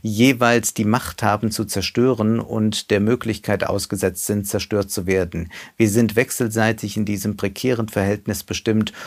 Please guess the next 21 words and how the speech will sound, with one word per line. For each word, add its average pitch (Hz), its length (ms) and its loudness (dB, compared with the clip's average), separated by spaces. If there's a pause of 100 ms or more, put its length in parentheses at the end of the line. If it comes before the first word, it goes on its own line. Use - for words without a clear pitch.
(120)
Unser 110 360 2
aller 113 160 6
Leben 123 500 4 (180)
ist - 280 -2
in 113 120 2
diesem 113 280 0
Sinne 107 400 2 (180)
prekär.“ - 560 -4 (460)
Aber 110 380 4 (360)
genau 113 260 4
diese 107 340 4
Prekarität 101 1000 0 (240)
erkennt 110 560 0 (220)
der 101 100 2
Film 104 500 0 (180)
nicht 107 480 0 (220)
an. 85 380 -2 (380)
Wen 127 560 4
betrauern 120 560 0
wir 110 220 -2
und 95 420 -6